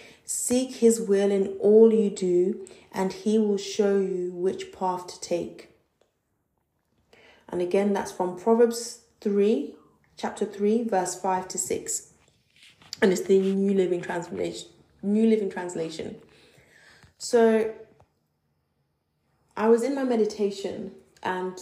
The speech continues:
just thinking about, um, my life, um, different situations, circumstances that I, I, I've been dealing with. And the Holy Spirit reminded me, just said to me,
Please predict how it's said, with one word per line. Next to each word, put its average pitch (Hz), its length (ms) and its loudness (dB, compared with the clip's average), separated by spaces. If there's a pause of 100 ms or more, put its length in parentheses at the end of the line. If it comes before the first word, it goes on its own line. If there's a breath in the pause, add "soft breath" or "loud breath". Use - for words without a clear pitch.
just 208 200 -6
thinking 220 300 2
about, 185 480 -8 (360)
um, 170 540 -4 (1300)
my 185 160 2
life, 208 580 0 (760 soft breath)
um, 180 360 -2
different 226 280 0
situations, 190 540 2
circumstances 190 800 -2
that 170 120 -4
I, 180 320 -2
I, 180 380 -2
I've - 300 -12
been 190 200 2
dealing 196 320 0
with. 170 320 -6
And 170 360 -2 (720 loud breath)
the 202 100 2
Holy 233 300 4
Spirit - 800 0
reminded 185 600 2
me, 170 460 -6
just 190 220 -4
said 190 200 -2
to 180 120 -4
me, 175 180 -2